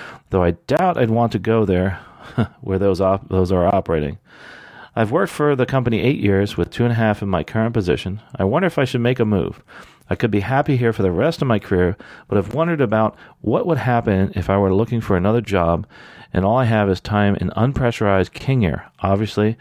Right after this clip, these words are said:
there are many corporate King Airs out there, so I'm right in thinking that the time and experience I'm getting now are continuing to increase my value as a pilot. I may not be getting much I F R time, but doing surveys at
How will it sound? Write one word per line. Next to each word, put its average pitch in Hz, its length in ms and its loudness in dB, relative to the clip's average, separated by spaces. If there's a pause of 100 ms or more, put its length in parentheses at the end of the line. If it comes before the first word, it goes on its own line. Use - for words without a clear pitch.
(240)
there 87 140 -4
are - 20 -2
many 85 160 0
corporate 85 320 -2
King 151 240 0
Airs 80 220 -2
out 78 160 -4
there, 104 440 -2
so - 220 -2
I'm 87 220 2 (280)
right 135 220 -2
in 98 140 -4
thinking 110 340 0
that 87 240 0
the 87 80 -2
time 156 320 0
and 113 100 0
experience 131 380 0
I'm 98 140 2
getting 104 320 0
now 110 280 2 (360)
are 104 80 -2
continuing 131 460 0
to 87 100 -2
increase 90 340 0
my 78 120 0
value 85 240 2
as 82 80 0
a - 40 -6
pilot. 95 400 0 (760)
I 90 60 0
may 101 160 2
not 110 220 0
be 107 180 2
getting 104 240 2
much 101 180 2
I 104 160 4
F 95 140 0
R 117 160 2
time, 87 380 2
but 85 160 2
doing 104 200 0
surveys 104 440 0
at 87 160 -2